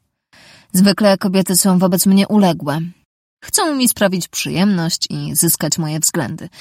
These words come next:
Jestem cholernie pewny, że ta nie chciała. Z takim charakterkiem mogę sobie tylko wyobrazić, jaka potrafi być gorąca w innych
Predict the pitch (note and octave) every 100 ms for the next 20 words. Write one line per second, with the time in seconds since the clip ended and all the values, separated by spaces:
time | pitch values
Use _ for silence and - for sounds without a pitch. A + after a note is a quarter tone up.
0 | - - - - - D#3+ - D#3+ D#3 D#3
1 | - F#3 E3+ E3 D#3+ D3+ - D#3 D#3+ E3
2 | F3+ F3 F3+ - F3 F3 F3+ G3 E3+ -
3 | - - - - _ _ - - _ _
4 | _ - - F3+ G#3 G3+ F3 D3+ - F#3
5 | - D3 C#3+ F3 F#3 F3 E3+ E3 E3 D#3
6 | E3 D#3+ E3+ D#3+ D#3 D3 E3+ E3+ E3+ C3+
7 | C#3 C#3+ C#3 D3+ C#3 - D3+ D#3 D3+ E3+
8 | D#3 F3 E3 - G#3 G3 E3 C#3